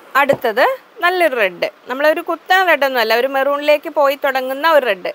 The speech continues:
ഇങ്ങനെ പറയാം. നാൽപത്തിനാല് ഇഞ്ച് വീതി, നൂറ്റിപ്പത്ത് രൂപ. നമുക്ക് കാഷ്വൽ ഇപ്പോൾ സമ്മറിലൊക്കെ നമുക്ക് നല്ല സുഖമുള്ള material അത്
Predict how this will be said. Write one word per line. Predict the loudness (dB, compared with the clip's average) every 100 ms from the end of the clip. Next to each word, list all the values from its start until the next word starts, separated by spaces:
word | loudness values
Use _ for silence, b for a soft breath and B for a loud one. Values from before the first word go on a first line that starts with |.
| -6
ഇങ്ങനെ | -6 -4
പറയാം. | -8 -14 _ -6
നാൽപത്തിനാല് | -4 -4 -2 0 -2
ഇഞ്ച് | -6 -10
വീതി, | -8 -6 -6 _ -8 -6
നൂറ്റിപ്പത്ത് | -6 -6 -6 -6 -6
രൂപ. | -8 -10 B B B -18
നമുക്ക് | -8 -2 0 0 -2
കാഷ്വൽ | -2 -2 -4 -8
ഇപ്പോൾ | -8 -4
സമ്മറിലൊക്കെ | -4 0 -2 -2 -4
നമുക്ക് | -6 -6 -4
നല്ല | -4 -4 -4
സുഖമുള്ള | -2 -2 -2 -4
material | -8 -8
അത് | -6